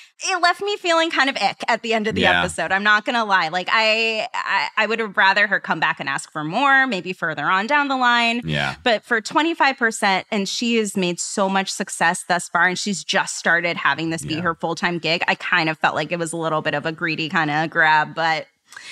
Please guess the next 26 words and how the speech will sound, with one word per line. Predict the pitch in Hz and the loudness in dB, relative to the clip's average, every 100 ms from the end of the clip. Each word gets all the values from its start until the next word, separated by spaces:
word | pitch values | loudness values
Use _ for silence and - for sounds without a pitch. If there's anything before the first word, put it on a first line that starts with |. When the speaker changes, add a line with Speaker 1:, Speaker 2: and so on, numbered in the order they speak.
| - | -10
Speaker 1:
Candace, | - 285 277 269 | -2 0 0 0
come | 359 269 | 0 2
at | 247 226 | 2 2
me. | 220 | 0
Speaker 2:
It's | 220 | 2
an | |
awesome | 107 107 - 415 | 2 2 0 -2
perspective, | 92 98 95 - | 0 0 0 0
Speaker 1:
<laughs> | |
Speaker 2:
Ariel. | 85 80 78 76 76 76 - _ | 0 0 0 0 -2 -4 -10 _
You | 123 117 | -2 0
know, | 107 101 | 2 2
I | 95 | 0
see | 101 139 147 | -2 0 0
exactly | 98 85 101 90 87 | 0 0 0 0 -4
what | 76 | -4
you're | 73 | -4
saying. | 82 80 73 78 | -2 -2 -2 -4
And | 113 | -2
it's | 127 170 | -2 0
also | 180 185 | -2 -2
kind | 156 139 | -2 -2
of | 110 | -2
like, | 110 95 87 - - _ | 0 0 -2 -6 -20 _
you | - 147 | -6 -4
know | 82 71 69 69 | -2 -2 -4 -8